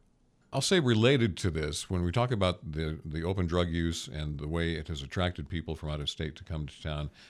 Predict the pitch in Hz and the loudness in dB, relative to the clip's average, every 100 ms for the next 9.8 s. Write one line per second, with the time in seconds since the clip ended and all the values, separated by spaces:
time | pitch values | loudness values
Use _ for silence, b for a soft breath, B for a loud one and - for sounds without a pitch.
0 | b - - 101 113 113 104 - - 165 | b -6 0 2 4 4 2 -2 -10 -6
1 | 123 120 82 80 90 90 85 78 - 80 | -2 0 0 -2 0 0 0 -2 -2 -2
2 | 78 73 - 101 90 71 - 53 - - | -2 -4 -6 -4 -4 -6 -10 -14 -14 -20
3 | _ _ b b b - 87 82 82 80 | _ _ b b b -4 0 0 0 -2
4 | 78 - _ _ - 98 147 147 123 107 | -4 -10 _ _ -2 2 2 2 2 4
5 | 98 90 - _ _ - - 123 101 101 | 4 2 -4 _ _ -10 -4 0 2 2
6 | 95 82 - 104 92 76 69 - b - | 2 2 2 4 4 2 -4 -10 b -8
7 | 87 107 101 95 - 95 95 87 80 - | -2 0 2 0 0 -2 0 0 0 -2
8 | 87 80 82 80 76 78 80 80 80 76 | -2 0 -2 -2 -2 -2 -2 0 -2 0
9 | 76 73 69 69 73 73 71 67 | -2 -2 -4 -6 -6 -4 -4 -8